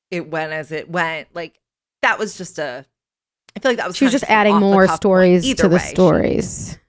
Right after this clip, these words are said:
Speaker 1: Yeah.
Speaker 2: Yeah.
Speaker 1: like, she wasn't, she wasn't gonna do it anyway. That was not,
Speaker 2: Right.
Speaker 1: she wasn't intending to do it unless it was a totally different show and her relationship with her co-stars and the producers were different.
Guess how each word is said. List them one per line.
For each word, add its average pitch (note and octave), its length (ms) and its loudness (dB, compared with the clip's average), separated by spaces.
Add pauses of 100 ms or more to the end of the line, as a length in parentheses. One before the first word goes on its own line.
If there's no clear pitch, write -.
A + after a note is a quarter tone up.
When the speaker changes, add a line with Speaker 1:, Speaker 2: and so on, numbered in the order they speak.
(220)
Speaker 1:
Yeah. - 140 -4
Speaker 2:
Yeah. E2 240 -2
Speaker 1:
like, F3+ 180 -6
she - 200 -12
wasn't, A3+ 520 -8
she - 140 -10
wasn't D#4+ 300 -12
gonna C#4+ 180 -8
do A3+ 160 -8
it - 120 -12
anyway. C3+ 380 -14 (400)
That F3 100 -12
was G3+ 140 -16
not, D#3 320 -6
Speaker 2:
Right. F#3 320 0
Speaker 1:
she G#3+ 60 -10
wasn't A#3 200 -6
intending G3+ 400 -4
to E3+ 120 -14
do D3+ 160 -10
it C#2+ 160 -14
unless G#3 240 0
it G#3+ 80 -2
was F#3+ 100 -10
a F#3+ 60 -4
totally G#3 460 -6
different G3+ 300 -8
show C3+ 540 -4 (420)
and D#3 340 -6
her D#3+ 140 -6
relationship D#3 600 -10
with - 120 -20
her B2+ 200 -18 (320)
co-stars A#2+ 600 -10
and C3 320 -16
the C#3 80 -14
producers - 580 -18
were - 200 -16 (120)
different. - 320 -18